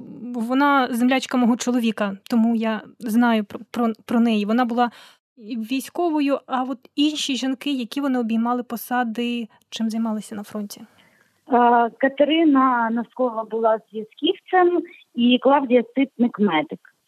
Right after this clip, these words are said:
Speaker 2: Олеся снайпер.
Speaker 1: Я, о, у вашої колеги Андріани Сусак прочитала про те, що є деякі проблеми, е, з, і от я не дуже зрозуміла з,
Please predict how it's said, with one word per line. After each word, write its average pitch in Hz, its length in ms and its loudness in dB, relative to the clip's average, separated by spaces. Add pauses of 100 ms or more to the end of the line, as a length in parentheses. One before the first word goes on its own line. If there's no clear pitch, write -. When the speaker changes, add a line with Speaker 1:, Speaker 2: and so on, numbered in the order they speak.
Speaker 2:
Олеся 240 440 2
снайпер. 175 440 -4 (200)
Speaker 1:
Я, 294 480 0
о, 277 320 4
у 254 100 -2
вашої 277 400 0 (100)
колеги 262 920 0
Андріани 262 500 2
Сусак - 360 -4
прочитала 294 520 -2
про 247 180 -4
те, 285 180 -2
що - 280 -2 (100)
є 254 260 0
деякі 269 540 0
проблеми, 226 920 0 (640)
е, 233 400 2 (360)
з, 226 260 -4 (640)
і 262 80 0
от 254 120 -2
я 285 80 4
не 277 100 4
дуже 285 220 4
зрозуміла 247 540 4
з, 202 120 -4